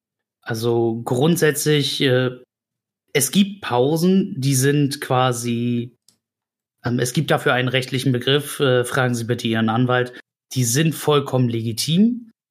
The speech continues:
und dienen quasi der Arbeitskrafterhaltung.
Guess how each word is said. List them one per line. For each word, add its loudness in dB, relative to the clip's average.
und 2
dienen 2
quasi 0
der 0
Arbeitskrafterhaltung. -2